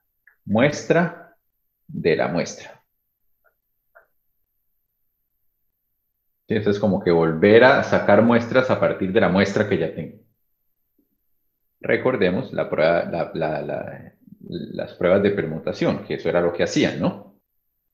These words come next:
<clears throat> Entonces, ¿cómo funciona? Me perdió el mouse. Supongamos que tenemos, eh,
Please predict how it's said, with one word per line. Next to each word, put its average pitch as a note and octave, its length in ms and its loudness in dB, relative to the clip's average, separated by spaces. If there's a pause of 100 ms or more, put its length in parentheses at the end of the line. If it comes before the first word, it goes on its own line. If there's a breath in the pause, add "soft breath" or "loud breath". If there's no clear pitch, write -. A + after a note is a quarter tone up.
(880)
<clears throat> B2+ 480 -6
Entonces, C3 380 -2
¿cómo D#3 220 4
funciona? A2 640 -4 (1900)
Me - 100 -14
perdió C#2+ 300 -12
el C#2 80 -8
mouse. - 380 -12 (1800)
Supongamos C#3+ 500 4
que D#3+ 120 4
tenemos, - 1000 0 (180)
eh, F2+ 640 2